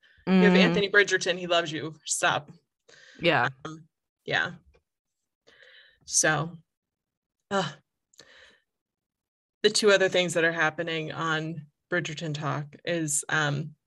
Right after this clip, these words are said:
Speaker 1: talking about the flashback scenes and the handhold, the, what they're calling the forbidden handhold.
Speaker 2: Wait, what?
Speaker 1: When she's
Speaker 2: What did I miss?
Speaker 1: flashbacking, when she's flashbacking to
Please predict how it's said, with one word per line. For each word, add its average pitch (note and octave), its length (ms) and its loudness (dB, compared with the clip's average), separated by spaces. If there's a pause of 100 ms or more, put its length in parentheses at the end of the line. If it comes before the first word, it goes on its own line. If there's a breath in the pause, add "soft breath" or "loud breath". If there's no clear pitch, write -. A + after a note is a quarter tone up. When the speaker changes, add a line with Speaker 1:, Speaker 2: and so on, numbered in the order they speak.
(140)
Speaker 1:
talking F3 360 0
about D#3+ 220 0
the E3 80 -10
flashback D3 640 -4
scenes - 640 -8 (1200 loud breath)
and F3+ 200 2
the E3+ 100 4
handhold, D#3 880 0
the, F3 340 2
what F3 220 0
they're E3+ 100 2
calling E3 320 -4
the D#3+ 120 -4
forbidden D#3+ 560 -4
handhold. D3+ 800 -4 (1800)
Speaker 2:
Wait, F3+ 440 -8 (380)
what? A3+ 320 -4 (280)
Speaker 1:
When G#3 180 2
she's G#3+ 280 0
Speaker 2:
What - 0 -
did F4+ 100 2
I F3 120 8
miss? C#4 100 4
Speaker 1:
flashbacking, F#3+ 640 2
when G3 180 0
she's F#3+ 300 -2
flashbacking F3 920 0
to D#3+ 500 -4